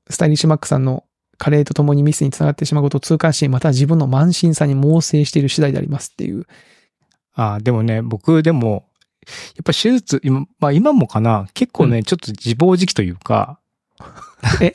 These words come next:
Speaker 2: <laughs> 自暴自棄って言ったら変かな。
Speaker 1: 自暴自棄って何ですか？うん。
Speaker 2: あの、なんて言ったのかな。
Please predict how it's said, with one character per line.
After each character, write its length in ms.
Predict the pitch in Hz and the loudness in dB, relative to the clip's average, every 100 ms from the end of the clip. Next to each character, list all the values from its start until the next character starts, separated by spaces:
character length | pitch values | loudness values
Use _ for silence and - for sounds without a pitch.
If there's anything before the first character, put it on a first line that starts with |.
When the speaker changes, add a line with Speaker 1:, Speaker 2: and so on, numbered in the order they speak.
| - | -4
Speaker 2:
<laughs> 120 | _ - | _ -8
自 180 | - 101 | -4 0
暴 180 | 156 | 2
自 120 | 202 208 | 4 2
棄 100 | - | -2
っ 20 | |
て 60 | - | -2
言 80 | |
っ 20 | 104 | -2
た 80 | |
ら 60 | 98 | -2
変 120 | 117 | -4
か 120 | 110 | -2
な。 80 | 107 | 0
Speaker 1:
自 100 | 160 | 2
暴 220 | 175 339 | 2 2
自 160 | 311 311 | 2 -2
棄 160 | 262 127 | -4 -2
っ 20 | |
て 100 | 127 | -2
何 120 | 120 | -2
で 80 | 127 | -6
す 100 | - | -12
か？ 120 | _ | _
う 80 | 165 | 0
ん。 20 | |
Speaker 2:
あ 40 | 139 | 2
の、 580 | 104 101 101 104 - - _ _ _ _ _ _ _ _ _ - | 2 0 -4 -6 -10 -16 _ _ _ _ _ _ _ _ _ -8
な 200 | 90 90 | -4 0
ん 60 | 180 | 0
て 80 | |
言 20 | 127 | -2
っ 20 | |
た 60 | |
の 60 | 92 | -4
か 60 | 95 | -6
な。 200 | 92 | -10